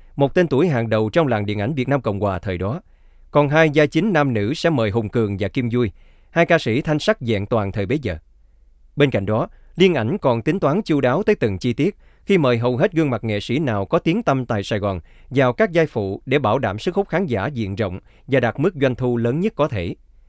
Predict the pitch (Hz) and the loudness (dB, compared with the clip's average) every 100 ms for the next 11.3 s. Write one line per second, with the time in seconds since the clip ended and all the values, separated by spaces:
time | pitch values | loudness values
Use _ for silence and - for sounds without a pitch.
0 | - - - - - 127 123 143 135 131 | -20 -20 -20 -10 0 2 4 4 2 -2
1 | - - 143 127 120 123 117 123 135 135 | -10 2 2 4 2 0 0 0 0 0
2 | 107 165 196 180 147 123 104 151 233 123 | -2 2 2 2 0 0 0 -2 0 -2
3 | 104 143 220 104 90 - - - - 156 | 0 0 -2 -4 -6 -8 -18 -4 2 2
4 | 151 185 139 101 143 143 131 113 104 - | 2 0 0 -4 0 0 0 0 -2 0
5 | 165 202 104 123 123 120 135 117 127 120 | 0 0 0 0 -2 0 0 0 0 0
6 | 113 123 98 107 135 113 90 113 - - | -2 -4 -2 -2 -2 -2 -4 -6 -8 -18
7 | - - 156 139 135 156 - 214 - 143 | -6 -2 2 2 2 0 0 -4 0 0
8 | 120 110 87 - - - - - - - | 0 -4 -6 -8 -18 -20 -20 -20 -20 -2
9 | 170 165 220 - 117 101 185 - 131 131 | 2 4 2 2 -2 -2 -4 -4 0 0
10 | 104 123 107 - 135 196 - 151 135 95 | 2 0 0 -2 0 -2 -2 -2 -2 -4
11 | 98 127 | -2 -2